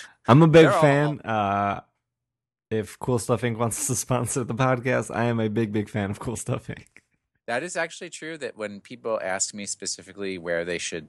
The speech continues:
Speaker 2: if they wanna sell, uh, commons and stuff, Cool Stuff Inc is the way to go.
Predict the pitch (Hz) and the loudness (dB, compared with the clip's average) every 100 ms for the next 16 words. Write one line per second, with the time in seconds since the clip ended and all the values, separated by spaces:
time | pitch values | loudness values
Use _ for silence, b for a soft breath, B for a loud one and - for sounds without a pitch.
0 | - 92 - 90 85 80 - 92 92 95 | -12 -12 -8 -6 -4 -2 0 0 0 0
1 | 101 - - 85 78 71 - 95 90 104 | -2 -6 -6 -4 -2 -4 -4 -4 -2 -4
2 | 123 123 123 - 139 147 - b b b | -6 -4 -2 0 -2 -2 -12 b b b
3 | - - 92 - 92 87 78 78 - 76 | -8 -4 -2 0 -2 -4 -10 -6 -6 -4
4 | 67 73 - | -8 -8 -10